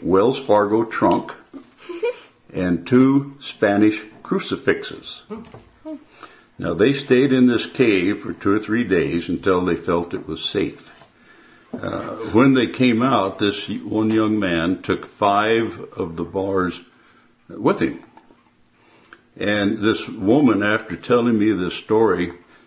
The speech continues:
she said, "You know, I know you probably think this is some kind of fantastic story," she said, "but I, I know you're an, uh, honest young man, and I want to show you something." She said, "I have not shown this before."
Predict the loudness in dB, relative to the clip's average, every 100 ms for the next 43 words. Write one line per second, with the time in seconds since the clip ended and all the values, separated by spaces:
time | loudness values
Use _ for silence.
0 | _ -6 -4 0 0 -2 -4 -6 0 2
1 | 2 0 2 2 2 0 0 0 2 0
2 | -2 -2 -2 -2 -4 -6 -6 -6 -4 -4
3 | -4 -4 -8 -6 -4 -6 -8 -14 -16 -6
4 | -2 -2 -4 -12 -10 -8 -6 -6 -6 -6
5 | -8 -10 -20 -20 -20 -20 _ _ _ -8
6 | -6 -4 -2 0 2 2 2 2 0 -6
7 | -8 -6 -8 -2 0 2 0 0 2 2
8 | 2 2 0 -2 -4 -4 -2 -2 -6 -12
9 | _ -20 -20 -20 -20 _ _ _ _ -2
10 | 2 2 0 -2 2 4 4 0 -2 -6
11 | -10 -18 -20 -20 _ -16 -6 -4 0 0
12 | 0 0 0 0 -2 -4 -2 0 -2 -2
13 | 2 2 2 0 -4 -10 -10 -4 -2 -2
14 | -8